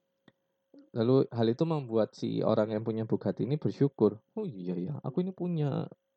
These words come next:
more daripada yang orang lain itu, rata-rata orang punya,"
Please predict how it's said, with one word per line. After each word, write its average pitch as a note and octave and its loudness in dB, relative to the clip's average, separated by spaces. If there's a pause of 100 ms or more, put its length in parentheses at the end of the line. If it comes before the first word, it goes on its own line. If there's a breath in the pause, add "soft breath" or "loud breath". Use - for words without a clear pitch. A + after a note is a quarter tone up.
(120)
more C#3 8
daripada G#2 4
yang F#2+ 2
orang G2+ 0
lain G2+ -2
itu, B2 4 (640 soft breath)
rata-rata B2 6
orang A#2+ 8
punya," A2+ 2